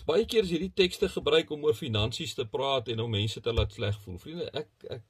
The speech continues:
ek sukkel altyd daarmee. Ek wil net vir julle kom sê, kom ons ondersoek onsself. En ons vra vir onsself die vraag af, eh, as ons nou hierdie ding vat en na vandag toe eskaleer,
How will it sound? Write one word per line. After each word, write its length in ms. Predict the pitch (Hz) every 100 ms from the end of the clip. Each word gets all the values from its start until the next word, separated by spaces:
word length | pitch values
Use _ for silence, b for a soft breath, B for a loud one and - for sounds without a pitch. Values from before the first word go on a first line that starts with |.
| -
ek 120 | 110 -
sukkel 460 | - - 190 - 147
altyd 300 | 113 120 95
daarmee. 260 | 90 90 90
Ek 180 | 160 180
wil 100 | 190
net 160 | 185
vir 120 | - 120
julle 200 | 113 113
kom 160 | 113
sê, 300 | 107 104 95 101 B B B B B
kom 160 | 185 240
ons 160 | 226
ondersoek 540 | 180 170 - - 190 -
onsself. 640 | 143 - - - - - _ _ _ _ _ _ _ _ _ _ _ _ _ B B B B -
En 100 | 175
ons 160 | 160 - -
vra 360 | 190 214 214 185
vir 120 | 180
onsself 460 | 170 - 165 160 160
die 120 | 147
vraag 400 | - 131 143 139 -
af, 300 | 135 117 - -
eh, 140 | 113 -
as 120 | 101
ons 200 | - 120 113
nou 100 | 117
hierdie 280 | 104 147 127
ding 160 | 127 117
vat 240 | 135 110
en 80 | 104
na 100 | 98
vandag 440 | 113 90 87 104
toe 140 | - 123
eskaleer, 680 | 95 - 98 87 92 92 98